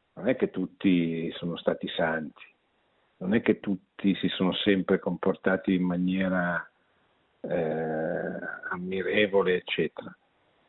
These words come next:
Ma tutti erano i vicari di Cristo, tutti erano il Papa, tutti erano assistiti da Dio nel condurre, nonostante le loro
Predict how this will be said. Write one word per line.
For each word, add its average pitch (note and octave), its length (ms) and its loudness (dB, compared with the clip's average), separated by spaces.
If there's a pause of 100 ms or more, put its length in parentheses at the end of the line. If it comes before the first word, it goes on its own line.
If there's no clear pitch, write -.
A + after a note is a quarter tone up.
(680)
Ma - 140 2
tutti E3+ 440 6
erano C3 360 6
i G2+ 60 0
vicari A2 380 4
di G2 120 -4
Cristo, - 500 -2
tutti - 420 0
erano G2 280 2
il - 100 -8
Papa, - 500 -4
tutti C#3 460 6
erano C#3+ 320 6
assistiti B2+ 800 2
da A2+ 120 6
Dio C#3 420 8
nel A#2 260 0
condurre, A#2 920 2 (1500)
nonostante A#2+ 760 4
le G#2 140 8
loro A#2 400 6